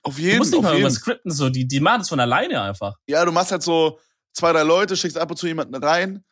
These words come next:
Speaker 1: stellst einfach überall eine Kamera auf, boom, fertig. Mehr,
Speaker 2: Hm.
Speaker 1: mega viele, also mega viele Millionen Menschen gucken das, easy clap. Also, I don't know.
Speaker 2: Ja, wild. Wilde Zeiten auf jeden Fall. Ähm,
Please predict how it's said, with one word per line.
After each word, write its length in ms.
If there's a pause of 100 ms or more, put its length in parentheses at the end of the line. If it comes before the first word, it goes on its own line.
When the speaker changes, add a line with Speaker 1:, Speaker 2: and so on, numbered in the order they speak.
(140)
Speaker 1:
stellst 180
einfach 140
überall 180
eine 120
Kamera 260
auf, 300
boom, 360
fertig. 480 (600)
Mehr, 180
Speaker 2:
Hm. 160
Speaker 1:
mega 160
viele, 320
also 220
mega 340
viele 200
Millionen 340
Menschen 240
gucken 180
das, 240
easy 200
clap. 260 (720)
Also, 380 (420)
I 60
don't 100
know. 180 (100)
Speaker 2:
Ja, 480
wild. 520 (380)
Wilde 260
Zeiten 320
auf 100
jeden 160
Fall. 300 (680)
Ähm, 540